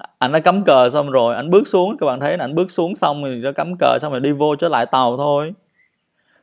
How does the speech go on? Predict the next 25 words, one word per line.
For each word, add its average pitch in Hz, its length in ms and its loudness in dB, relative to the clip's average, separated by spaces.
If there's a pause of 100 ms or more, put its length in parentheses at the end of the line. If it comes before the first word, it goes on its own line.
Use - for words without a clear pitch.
Thì 143 80 2
rõ 139 200 6
ràng 165 220 6
đang 165 200 4
dự 139 80 8
định 131 180 4
đóng 165 260 2
cửa 165 100 2
tàu 147 260 4
lại 127 120 0
nè. 127 380 -6 (840)
Còn 135 140 0
hành 131 140 0
động 123 180 4
ở 160 100 2
giữa 139 240 2
này 175 140 2
là 147 100 6
đang 147 300 2
đóng 170 200 0
cái 214 100 -4
cửa 139 200 0
tàu 131 240 0
lại 110 160 -6
nè. 104 100 -14